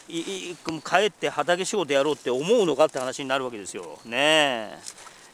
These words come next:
<laughs> ならない気がするもんね。特にハワイなんか行った日にゃ、日にゃ、ど-、どうすんのっていうね。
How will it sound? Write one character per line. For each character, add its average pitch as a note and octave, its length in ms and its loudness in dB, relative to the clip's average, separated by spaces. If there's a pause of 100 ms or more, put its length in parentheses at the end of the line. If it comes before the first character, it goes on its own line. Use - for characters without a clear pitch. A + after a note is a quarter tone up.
(2250)
<laughs> C#3 40 -6
な E3+ 220 8
ら A#3+ 120 6
な A3+ 120 2
い E3+ 40 -4
気 E3 100 -8
が E3 100 -2
す E3+ 120 -6
る D#3+ 100 -4
も C#3+ 120 -6
ん A2+ 80 -10
ね。 C3+ 200 -6 (400)
特 G#3+ 180 2
に F3 60 4
ハ G3 180 4
ワ B3+ 120 4
イ G3+ 40 0
な E3+ 100 2
ん - 20 -4
か C3+ 80 -2
行 C3+ 80 -4
っ - 40 -20
た F#3 120 2
日 G#3 140 -2
に F3+ 100 2
ゃ、 G2 220 -2 (340)
日 F#3+ 160 -4
に G3 140 4
ゃ、 G2 240 2 (640)
ど-、 D#3 240 2
ど E3 180 4
う G#3 40 4
す A#3+ 120 2
ん A3+ 60 2
の C#3 140 2
っ - 40 -8
て - 220 -14
い A2+ 240 -8
う - 20 -6
ね。 F3+ 240 2